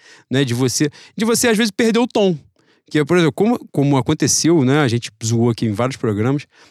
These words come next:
a parada de diminuir a importância da Copa do Brasil. Pô, isso não faz sentido nenhum, nenhum. A Copa do Brasil é um puta de um torneio. Aliás, meu camarada maravilhoso, Guilherme Jorge, fantástico, veio falar comigo que eu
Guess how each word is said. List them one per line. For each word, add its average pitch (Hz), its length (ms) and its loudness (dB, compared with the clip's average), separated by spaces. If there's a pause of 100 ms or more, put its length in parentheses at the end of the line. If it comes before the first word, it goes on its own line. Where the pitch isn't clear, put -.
(140)
a - 80 -2
parada 139 320 -2
de 139 120 -2
diminuir 165 560 0
a 170 40 2
importância 135 460 -4
da 117 100 0
Copa 120 220 -4
do 120 60 -2
Brasil. 113 440 0 (440)
Pô, 269 100 0
isso 165 140 0
não 170 40 2
faz 220 160 -4
sentido 214 240 0
nenhum, 185 320 2 (220)
nenhum. 185 320 2
A 156 60 0
Copa 151 220 -2
do 165 40 0
Brasil 160 260 2
é 202 40 2
um 208 80 2 (100)
puta 226 260 0
de 160 80 0
um 165 60 2
torneio. 131 400 2 (140)
Aliás, 170 760 0
meu 151 160 0
camarada 143 460 2
maravilhoso, 127 680 2 (380)
Guilherme 127 360 2
Jorge, 113 440 0 (240)
fantástico, 139 680 -2 (640)
veio 156 220 0
falar 170 320 0
comigo 170 540 0
que 156 200 -2
eu 175 260 2